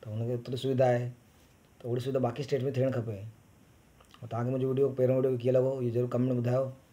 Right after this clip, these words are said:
ऐं वीडियो सुठो लॻे तव्हांजे दोस्तनि में, तव्हांजे सिंधी group में share करो, ऐं मुंहिंजे चैनल खे सब्सक्राइब करो। मुंहिंजो नालो आहे Globe Traveler।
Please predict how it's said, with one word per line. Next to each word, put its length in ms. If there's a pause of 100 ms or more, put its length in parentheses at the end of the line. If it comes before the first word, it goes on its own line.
(380)
ऐं 100
वीडियो 180
सुठो 180
लॻे 180
तव्हांजे 300
दोस्तनि 380
में, 160
तव्हांजे 260
सिंधी 260
group 180
में 360 (320)
share 260
करो, 400
ऐं 60
मुंहिंजे 240
चैनल 220
खे 80
सब्सक्राइब 400
करो। 180
मुंहिंजो 440
नालो 140
आहे 100
Globe 280
Traveler। 380